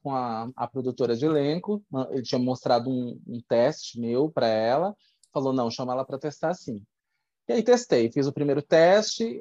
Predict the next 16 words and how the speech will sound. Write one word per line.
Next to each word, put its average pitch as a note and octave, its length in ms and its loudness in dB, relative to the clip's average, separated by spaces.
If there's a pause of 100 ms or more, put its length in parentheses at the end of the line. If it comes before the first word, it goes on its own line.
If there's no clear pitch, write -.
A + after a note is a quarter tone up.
(220)
eu D3 80 4
lembro D#3+ 280 4
que - 120 0
era D3+ 120 6
uma D3 140 2
quarta-feira F#3 560 2
virando D#3+ 300 -2
pra D#3 160 -2
quinta, F#3+ 440 -6
assim, D#3+ 380 -6
quase E3+ 380 2
meia-noite, D#3 920 -2 (220)
eu C#3+ 100 -2
falando C#3+ 340 4
com G3 200 0
eles, D3+ 640 2